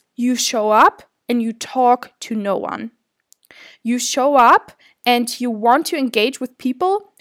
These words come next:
but no one cares about you. And then once you have people, a few people following you, what you don't see is the work that it takes to nourish and engage this audience.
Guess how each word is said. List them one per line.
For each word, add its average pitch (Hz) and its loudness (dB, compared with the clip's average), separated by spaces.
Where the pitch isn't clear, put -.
but 233 -4
no 226 0
one 214 -2
cares 208 -4
about - -12
you. - -12
And 240 2
then 233 2
once 277 -2
you 311 0
have 247 0
people, 233 6
a 254 -2
few 320 -4
people 269 -4
following 311 2
you, 214 -4
what 240 -4
you 254 -6
don't 269 -2
see 262 -2
is 240 -2
the 240 -8
work 208 -2
that 226 -2
it 175 -10
takes - -2
to - -10
nourish 226 -2
and 208 -6
engage 226 -4
this 233 0
audience. - -4